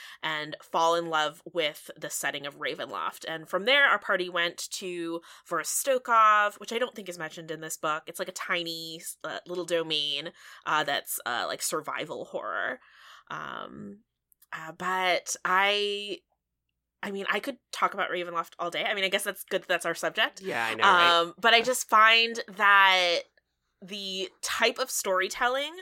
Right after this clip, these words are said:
Speaker 1: where everything revolves around a Dark Lord and their story really appeals to the type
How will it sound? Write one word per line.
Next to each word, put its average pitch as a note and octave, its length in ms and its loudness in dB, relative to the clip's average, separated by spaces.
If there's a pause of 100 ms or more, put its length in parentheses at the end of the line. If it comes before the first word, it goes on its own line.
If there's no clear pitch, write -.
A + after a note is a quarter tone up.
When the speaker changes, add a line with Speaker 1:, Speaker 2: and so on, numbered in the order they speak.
(220)
Speaker 1:
where G3 240 2
everything A3 420 2
revolves F#3 800 4
around E3+ 760 0
a F3 120 -2
Dark D#3 380 -6
Lord G3+ 300 -2
and E3 160 -6
their D#3 180 -2
story G3+ 720 -4 (640)
really G3+ 380 -4
appeals F#3 520 -4
to - 120 -12
the D#3+ 80 -10
type D#3 460 -4